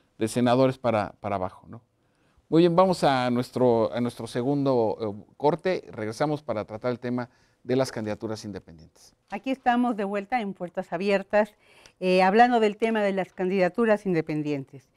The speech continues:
Speaker 2: Y, eh, bueno, en esta discusión ahora queremos abordar el tema de, vamos a suponer que ganó un independiente. Vamos a suponer que en Jonacatepec la mujer que está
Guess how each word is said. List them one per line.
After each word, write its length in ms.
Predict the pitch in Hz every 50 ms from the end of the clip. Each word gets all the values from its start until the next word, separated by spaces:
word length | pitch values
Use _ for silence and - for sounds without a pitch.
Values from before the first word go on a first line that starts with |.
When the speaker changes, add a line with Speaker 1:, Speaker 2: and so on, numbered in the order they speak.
| _ _ _ _ _ _ -
Speaker 2:
Y, 600 | 220 214 226 233 254 269 285 294 302 302 - - _
eh, 640 | 202 196 196 196 196 196 196 196 196 196 190 190 _ _
bueno, 240 | 202 196 190 185 185
en 120 | 190 196
esta 240 | 202 202 - - 208
discusión 580 | 196 196 - - 226 214 - 311 285 285 294
ahora 380 | 269 226 226 233 240 247 233 233
queremos 480 | - 233 226 226 240 240 240 240 - 247
abordar 420 | 233 220 220 208 214 240 240 247
el 140 | 247 233 -
tema 280 | - 247 247 254 240
de, 220 | 233 240 233 226 226 _ _ _ _ _ _ _ _ _ _
vamos 320 | 254 349 453 466 440 359
a 80 | 381 349
suponer 440 | - 311 - 311 302 311 339 359 359 - _
que 160 | - 226 202
ganó 320 | 190 202 190 214 233 240 254
un 120 | 233 214
independiente. 600 | 214 190 170 156 - 151 147 143 135 127 110 - _ _ _ _ _ _ _ -
Vamos 260 | 202 214 233 233 -
a 60 | _
suponer 360 | _ 190 - 190 190 202 202 -
que 80 | 208
en 100 | 196 185
Jonacatepec 880 | - - 190 180 175 175 - 170 170 - 175 - _ 233 285 285 _ _ _ _ _ _ _ _ _ _ _
la 160 | - 180 180 180
mujer 460 | 185 180 170 - 226 220 233 233 -
que 80 | 190
está 600 | 180 - _ 196 185 185 185 185 175 160 151 147